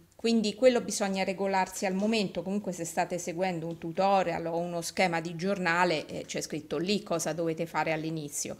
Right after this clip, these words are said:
Voi dovete sapere solo che quando all'inizio della riga ci sono due catenelle o tre,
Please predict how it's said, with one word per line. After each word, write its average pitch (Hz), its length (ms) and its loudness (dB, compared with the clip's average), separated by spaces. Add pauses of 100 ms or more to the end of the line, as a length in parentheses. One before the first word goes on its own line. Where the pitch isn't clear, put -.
(360)
Voi 233 160 10
dovete 208 380 6
sapere 175 500 2
solo 185 420 0
che - 420 -2 (380)
quando 165 920 8 (440)
all'inizio 202 1000 2
della 202 260 2
riga 165 560 -2
ci - 220 -4
sono 170 580 -2
due 180 840 6
catenelle 175 1080 2
o 180 380 0
tre, 185 640 2